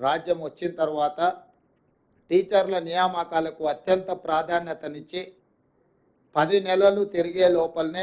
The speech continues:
పదకొండు వేల అరవై రెండు మంది టీచర్లను నియమించడం ద్వారా తెలంగాణ పేద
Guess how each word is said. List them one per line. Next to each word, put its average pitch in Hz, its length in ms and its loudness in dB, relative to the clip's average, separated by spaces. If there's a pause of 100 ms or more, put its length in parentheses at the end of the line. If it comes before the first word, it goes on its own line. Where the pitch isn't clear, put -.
(140)
పదకొండు 180 480 -4
వేల 170 180 -2 (140)
అరవై 165 300 -2
రెండు 165 240 -8
మంది 160 220 -8 (100)
టీచర్లను 160 640 -6 (100)
నియమించడం 165 680 -8
ద్వారా 143 360 -2 (1040)
తెలంగాణ 190 480 2 (240)
పేద 180 200 2